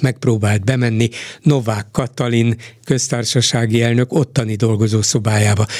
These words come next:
és emiatt a párt azonnal elbocsátotta állásából. De hogy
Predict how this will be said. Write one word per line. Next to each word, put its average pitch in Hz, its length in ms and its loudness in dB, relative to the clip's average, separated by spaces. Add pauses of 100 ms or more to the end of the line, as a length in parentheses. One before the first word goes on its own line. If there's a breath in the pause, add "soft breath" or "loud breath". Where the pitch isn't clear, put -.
(320 loud breath)
és - 160 0
emiatt 139 640 0
a 131 60 0
párt 123 320 -4
azonnal 120 380 2
elbocsátotta 120 800 -2
állásából. 107 680 0 (440 loud breath)
De 143 200 2
hogy 135 300 -2